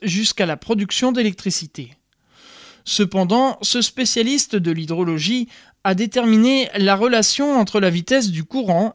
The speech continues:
et énergie récupérée, qui dépend de la viscosité du liquide et du nombre de Reynolds,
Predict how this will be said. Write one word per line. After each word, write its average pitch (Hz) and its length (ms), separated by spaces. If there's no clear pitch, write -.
et 170 120
énergie 208 500
récupérée, 175 640
qui 202 120
dépend 220 360
de 180 100
la 156 160
viscosité 220 840
du 202 160
liquide 185 540
et 247 140
du 190 160
nombre 208 400
de 170 80
Reynolds, 202 580